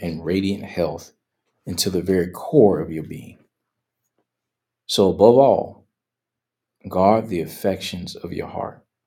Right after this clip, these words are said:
for they affect all that you are. Pay attention to the welfare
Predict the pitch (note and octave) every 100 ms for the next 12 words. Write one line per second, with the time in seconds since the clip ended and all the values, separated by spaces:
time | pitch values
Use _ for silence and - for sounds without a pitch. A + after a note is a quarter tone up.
0 | _ _ _ _ _ _ _ _ _ G2+
1 | F#2+ F#2 F2 - E2+ - - - F#2 F#2+
2 | G#2 A2+ A2+ A#2 - - F#2+ F2 F2 F#2
3 | - A1+ - - - _ _ _ _ _
4 | _ _ _ _ _ - G#2+ G#2+ B2+ A2+
5 | A2 - A2 F#2+ G#2 A#2+ A#2 - D#2+ D#2+